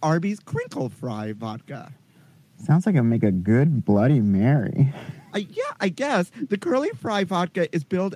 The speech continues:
Speaker 1: as a tribute to the mastery of crisp, spiced, curled potatoes distilled with cayenne, paprika, onion, and garlic for a
Speaker 2: Mm.
Speaker 1: spirit that preserves the distinctive and authentic tasting notes of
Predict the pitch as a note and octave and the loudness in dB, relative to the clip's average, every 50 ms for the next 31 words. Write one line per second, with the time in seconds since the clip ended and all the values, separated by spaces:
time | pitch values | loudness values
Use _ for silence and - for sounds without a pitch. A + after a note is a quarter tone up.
0 | - - D3+ D#3 D3+ C#3 B2+ - - G#3 G3 A#3 A#3 B3+ C4 - - F3+ C#3 D3 | -4 -2 -2 -2 -2 -4 -6 -6 -6 -6 -6 -4 -6 -6 -8 -8 -8 -6 -4 -2
1 | C3+ C3+ C#3 D3+ E3+ G3+ - - - G3+ G#3+ - - C3 - _ - - - G3 | -2 0 0 0 0 -2 -4 -8 -8 -8 -8 -8 -10 -12 -14 _ -16 -8 -4 -2
2 | A#3 C4 - - - - - - _ _ _ _ _ - - - G3+ G3 G3 G3 | -2 -2 -4 -8 -16 -20 -20 -20 _ _ _ _ _ -20 -8 -2 0 2 2 2
3 | G3 - - - - - - F3+ F3 F3+ F#3 G3+ F#3 - - G#3+ - - G3 G3 | 0 -4 -10 -20 -10 -4 0 0 2 2 2 0 -2 -6 -10 -12 -6 -4 -2 0
4 | F3+ C3+ A#2 A2 - - - D#3 D3+ - - - G3 F#3+ G3 G3 F#3 D#3 C#3 - | 0 0 0 -2 -4 -4 -4 -4 -4 -4 -4 -2 -2 -2 0 -2 -4 -6 -8 -8
5 | - C#3 C3 C3+ D3+ F3 G3+ A3 A#3 - A#3 E3+ D#3+ - F#3+ F#3+ - - F3+ F3 | -8 -6 -4 -2 -2 -2 -2 -4 -6 -6 -8 -8 -6 -6 -6 -6 -4 -4 -6 -6
6 | - - - D#3+ F3 F#3+ G3 G3 F#3 - - D#3 C#3+ A#2+ D3+ E3 E3+ D3+ B2+ B2 | -6 -4 -2 -2 0 0 0 -2 -4 -6 -6 -8 -4 -2 -2 0 2 2 0 -2
7 | - - F#3+ A3 G#3 D#3+ - C3 D3+ D#3 D3+ C3 A2+ - - E3+ F3 G#3+ - - | -4 -8 -20 -20 -10 -4 0 2 2 4 2 2 0 0 2 2 0 0 0 0
8 | F3 D#3 D3 - - - - _ _ _ _ - - F3+ D#3+ B2+ - E3 E3+ F#3+ | 0 0 0 -2 -6 -20 -20 _ _ _ _ -2 0 2 2 2 4 4 4 4
9 | A3 B3+ - - D#3 D#3+ B2+ C#3 C3 - - - - G3+ F#3+ G#3+ G#3+ - A3 A3+ | 2 -2 -4 -4 -4 -4 -2 -4 -6 -6 -8 -6 -2 -2 -2 -2 -2 -2 -2 -2
10 | A#3 G3+ - - C#3+ C#3 C3+ B2 C3 C#3+ - E3 D#3+ E3+ - - - _ - - | -2 -4 -6 -4 -2 -2 0 -2 -2 -2 -2 -2 -2 -2 -4 -8 -10 _ -6 -6
11 | A3+ C4 - - E3 C3+ B2+ A#2+ A#2+ C3 - - - - B2 | -6 -6 -6 -6 -4 -2 -2 0 -2 -2 -4 -6 -8 -8 -10